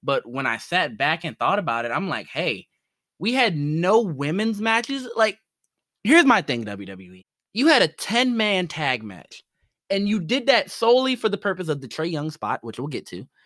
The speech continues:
But you did that to get people on the show, and it worked. You got guys like Otis and Chad Gable, who I personally don't love, but you got 'em on the show.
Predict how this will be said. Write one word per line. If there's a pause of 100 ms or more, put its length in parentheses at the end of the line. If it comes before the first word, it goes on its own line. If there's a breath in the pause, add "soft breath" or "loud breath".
(240 soft breath)
But (760)
you
did
that
to
get
people
on
the
show, (200)
and
it
worked.
You
got
guys
like (440)
Otis
and
Chad
Gable,
who
I
personally
don't
love,
but
you
got
'em
on
the
show.